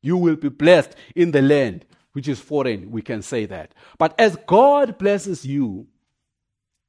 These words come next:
it is not as much as it would be if you were in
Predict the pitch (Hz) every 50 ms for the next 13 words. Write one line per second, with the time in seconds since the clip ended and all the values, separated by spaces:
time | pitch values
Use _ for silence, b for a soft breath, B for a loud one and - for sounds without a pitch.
0 | _ _ _ - 127 135 156 135 139 165 170 170 165 - 170 147 127 123 131 147
1 | 139 127 117 - b b b b b b 143 131 120 - - 139 113 - - 123
2 | 113 98 95 123 117 107 92 - _ _ _ _ 123 107 - - 120 107 104 104
3 | - 120 104 104 101 87